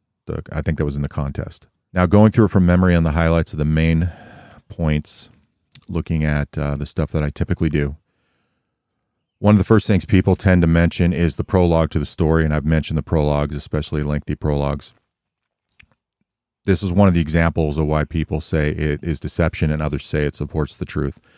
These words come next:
One is it's a fairly lengthy size of prologue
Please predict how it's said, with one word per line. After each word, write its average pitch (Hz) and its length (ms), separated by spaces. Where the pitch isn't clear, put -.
One 131 220
is 107 160
it's 101 140
a 104 40
fairly 117 340
lengthy 92 280
size 82 300
of - 80
prologue 73 460